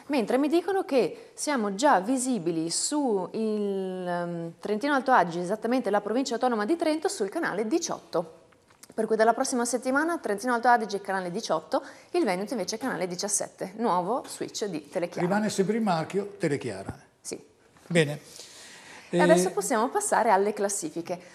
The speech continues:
Speaker 1: Tornano anche quest'anno le nostre immancabili classifiche. Cominciamo come sempre con il Gran Premio Nazionale F V R Baron,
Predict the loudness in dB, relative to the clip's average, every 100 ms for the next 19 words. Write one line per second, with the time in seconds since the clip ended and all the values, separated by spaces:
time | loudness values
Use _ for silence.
0 | -6 4 4 6 4 2 2 -4 -2 -2
1 | 0 0 0 -2 -2 0 2 2 2 0
2 | 4 4 4 2 4 2 2 0 0 2
3 | 2 2 0 0 -2 -2 0 -2 2 2
4 | 4 2 0 0 0 0 0 -2 -4 -2
5 | 0 2 0 -2 -6 -4 2 4 6 4
6 | 2 4 2 0